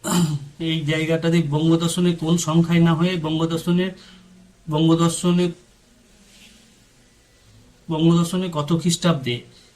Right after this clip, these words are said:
বিড়াল প্রবন্ধটি প্রকাশিত হয়? এটা কত খ্রিস্টাব্দে হবে? এটা উত্তর হবে বারোশো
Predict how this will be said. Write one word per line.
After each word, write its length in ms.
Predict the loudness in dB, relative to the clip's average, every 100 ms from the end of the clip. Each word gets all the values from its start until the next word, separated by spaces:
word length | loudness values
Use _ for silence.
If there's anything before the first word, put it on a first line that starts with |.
| -6
বিড়াল 340 | 2 4 4
প্রবন্ধটি 360 | 2 -2 -2 -2
প্রকাশিত 480 | -4 -4 -4 -4 -6
হয়? 120 | -8 -10
এটা 120 | -8 -4
কত 220 | -2 -2
খ্রিস্টাব্দে 440 | -2 -2 -4 -4
হবে? 300 | -6 -6 -8 -10 _ _ _ -6
এটা 180 | -2
উত্তর 260 | -2 0 -2
হবে 180 | 0 0
বারোশো 420 | 2 2 0 -4